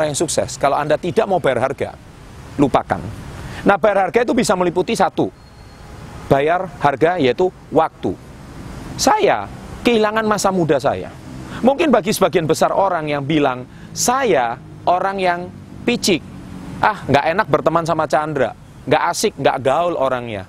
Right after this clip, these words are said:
Karena apa? Pikirannya bisnis melulu. Anak-anak muda kayak kita-kita ini lebih baik enjoy, main-main. Kan kita-kita seperti ini punya jiwa muda. Tidak salah kata-kata tersebut. Tapi menurut saya kurang tepat. Kenapa? Saya lebih baik kehilangan masa muda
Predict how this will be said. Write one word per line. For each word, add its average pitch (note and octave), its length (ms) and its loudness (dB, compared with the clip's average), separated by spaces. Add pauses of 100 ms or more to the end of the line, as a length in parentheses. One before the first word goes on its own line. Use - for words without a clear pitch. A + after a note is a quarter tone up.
(140)
Karena F3+ 280 0
apa? A2 120 -2 (120)
Pikirannya G#3 440 0
bisnis F#3 400 -4
melulu. G3 400 2 (360)
Anak-anak G#3+ 480 0
muda A3 240 4
kayak G#3 240 2
kita-kita F#3+ 480 0
ini A3+ 160 0
lebih F3 160 2
baik G3+ 240 2
enjoy, F#3 720 2
main-main. E3+ 800 -2 (480)
Kan A3+ 160 0
kita-kita G3+ 480 2
seperti G3+ 400 0
ini A3+ 160 0
punya G#3 400 2
jiwa F3 320 4
muda. E3 400 0 (560)
Tidak B3 320 4
salah A3 240 4
kata-kata C3 400 2
tersebut. A2 400 -6 (400)
Tapi E3+ 240 4
menurut F#3 240 2
saya D#3 240 4
kurang G3+ 320 0
tepat. A#2 320 -2 (400)
Kenapa? F#3 400 2 (160)
Saya A#3+ 320 2
lebih G3 160 4
baik G#3 160 2
kehilangan F#3 240 2
masa F3 240 -2
muda D#3 240 -2